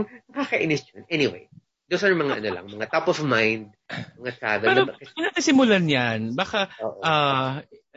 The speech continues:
Speaker 2: anything that you can share? Kasi we will be sharing our own pet peeves, di ba? And, ano, mal-, malalaman ng mga sesh natin, ng ating mga ayaw.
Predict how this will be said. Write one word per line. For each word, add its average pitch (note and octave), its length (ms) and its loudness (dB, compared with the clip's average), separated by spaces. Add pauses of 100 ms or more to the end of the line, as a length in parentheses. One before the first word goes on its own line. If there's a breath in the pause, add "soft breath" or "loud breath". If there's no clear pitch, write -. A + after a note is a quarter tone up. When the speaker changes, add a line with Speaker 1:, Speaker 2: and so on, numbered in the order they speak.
(120)
Speaker 2:
anything D#3+ 480 0
that C3+ 160 0
you C#3 80 -6
can C3+ 160 -2
share? G2+ 480 -4
Kasi B2 320 -8
we A#2+ 80 0
will C3 240 2 (320 loud breath)
be C#3 80 -6
sharing B2+ 480 -2
our D#3 640 -2
own B2 240 -8
pet G#2+ 160 -8 (160)
peeves, G#2+ 400 -4
di G2 80 -8
ba? F2 240 -8
And, G#2 320 -6 (400 soft breath)
ano, G#2+ 160 -6
mal-, A#2+ 320 0
malalaman A#2+ 640 0
ng A2+ 40 -2 (120)
mga G#2+ 80 -2
sesh - 400 -8
natin, G#2 400 -6
ng G#2+ 80 -4
ating A2 240 -4
mga G#2 240 -4
ayaw. G2+ 380 -2